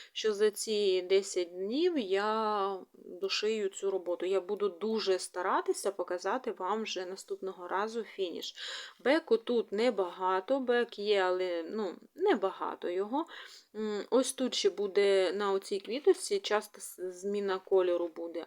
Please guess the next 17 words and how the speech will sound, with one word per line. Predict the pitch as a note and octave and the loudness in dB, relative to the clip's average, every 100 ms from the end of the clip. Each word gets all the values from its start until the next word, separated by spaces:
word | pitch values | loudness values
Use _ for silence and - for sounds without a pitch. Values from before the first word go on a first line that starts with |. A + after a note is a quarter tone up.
| - | -4
А | F3 F3 F3 - | 0 0 0 0
так, | D4+ G#4 | 2 2
взагалі, | D4 G#3 G3 G3 G#3 D4 - - - _ - | 0 -2 -4 -2 0 -2 -6 -18 -20 _ -8
мені | G#3 G3+ | -4 2
здається, | G3 G#3+ G#3 G3 F#3+ | 4 6 4 4 -2
що | - F#3+ | 0 0
вже | G3 F#3+ G3+ | 0 -2 -2
небагато | G3 F#3+ F#3+ F#3 F3 E3 | -2 -2 0 0 0 -6
залишилось. | E3 F3+ D#4 - D#4 C4 | -8 0 0 0 -2 -2
Тут | - G#3 F#3+ | -2 -6 -6
оце, | - G#3 G3 - - - _ _ | -6 -2 -2 -4 -20 -20 _ _
м, | F3+ F#3 F3+ F3+ F3+ F3+ F3 F3+ - _ _ _ _ _ _ _ _ _ _ _ _ _ | -10 -8 -6 -6 -8 -8 -8 -10 -16 _ _ _ _ _ _ _ _ _ _ _ _ _
в | - | -4
цьому | G3 F#3+ | -2 -2
шарфику | - D#4 G4+ - D4 A3+ | 2 4 4 0 -4 -2
ще | G#3 - F#3+ | -2 4 4
є | F3+ F#3 F3+ | 6 0 0